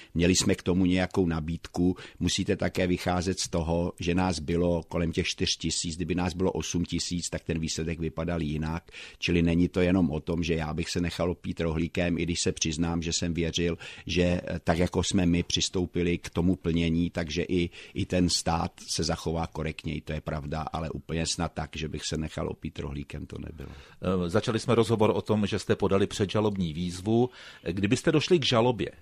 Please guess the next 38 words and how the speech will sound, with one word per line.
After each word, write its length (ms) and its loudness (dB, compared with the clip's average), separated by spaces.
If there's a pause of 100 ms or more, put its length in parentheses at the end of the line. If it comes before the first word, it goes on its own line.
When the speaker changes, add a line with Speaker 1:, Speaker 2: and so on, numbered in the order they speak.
(460)
Speaker 2:
opravdu 320 4
ji 60 4
máte 280 2
o 100 -2
co 160 -2
právně 440 0
opřít? 440 -10 (480)
Speaker 1:
No 120 -2
ano, 180 6
je 140 8
to, 200 2
je 140 2
to 140 2
smlouva, 560 2
můžeme 400 2
se 120 0
tady 240 2
bavit, 360 -2
jsou 140 2
různé 300 2
právní 380 2
názory, 460 2
jakého 420 2
typu 360 -4
to 140 -4
je, 280 0
ale 280 2
nicméně 460 2
nikdo 280 2
nemůže 300 2
zpochybnit, 560 -2
že 100 0
to 180 -2
je 200 2
dokument 520 -2
charakteru 480 -4
smlouvy 600 -2
a, 120 0